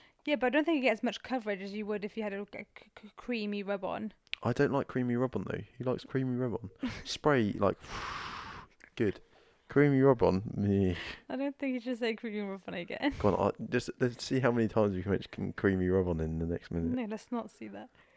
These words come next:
Speaker 2: Yeah, so you can get roll-on s-, sun cream, though.
Speaker 1: <sighs> Yeah, I know. It's
Speaker 2: So
Speaker 1: crazy.
Speaker 2: there's so many options these days. Lip balm sun cream.
Speaker 1: Okay. Let's not, I think, I don't know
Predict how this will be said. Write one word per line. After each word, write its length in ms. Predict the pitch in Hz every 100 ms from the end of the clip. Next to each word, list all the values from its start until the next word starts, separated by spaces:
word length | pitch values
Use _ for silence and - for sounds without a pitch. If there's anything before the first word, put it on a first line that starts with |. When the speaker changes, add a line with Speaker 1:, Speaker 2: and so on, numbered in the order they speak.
| _ - - - - - - -
Speaker 2:
Yeah, 200 | - 90 -
so 100 | 120
you 100 | 147
can 80 | 180
get 140 | 202
roll-on 400 | 135 147 165 90 85
s-, 160 | - -
sun 220 | - 87
cream, 200 | 87 85
though. 220 | 85 120 147 -
Speaker 1:
<sighs> 200 | - -
Yeah, 160 | 302 320
I 80 | 247
know. 460 | 254 330 190 233 220 - - -
It's 100 | -
Speaker 2:
So 100 | 120
Speaker 1:
crazy. 160 | - -
Speaker 2:
there's 120 | 143
so 220 | - 185
many 180 | 196 156
options 380 | 151 - - 98
these 180 | - -
days. 320 | - - - - - -
Lip 260 | 95 - -
balm 240 | 98 107 -
sun 200 | 113 110
cream. 300 | 117 139 185 _
Speaker 1:
Okay. 320 | 247 - 247 240 _ _ _ _
Let's 180 | 269 247
not, 120 | 254 -
I 100 | -
think, 300 | 240 285 240 - - _
I 100 | 247
don't 200 | 233 226
know 240 | 220 214